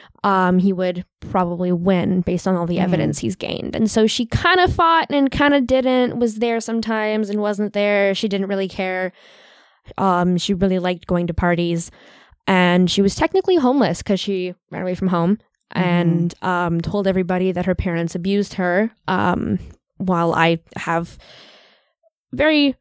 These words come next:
Speaker 1: uh, hard facts that they did not from multiple different people. Uh, my grandparents were, uh, amazing people,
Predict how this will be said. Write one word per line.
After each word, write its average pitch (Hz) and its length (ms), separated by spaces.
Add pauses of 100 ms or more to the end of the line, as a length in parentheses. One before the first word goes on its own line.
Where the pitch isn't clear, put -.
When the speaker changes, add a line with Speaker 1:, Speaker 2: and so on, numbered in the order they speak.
Speaker 1:
uh, 202 240
hard 208 220
facts 196 340
that 190 140
they 185 100
did 175 160
not 180 320
from 196 260
multiple 190 360
different 202 280
people. 233 460 (100)
Uh, 175 240
my 175 220 (200)
grandparents 170 640
were, 165 340 (380)
uh, - 200
amazing 175 540
people, 226 460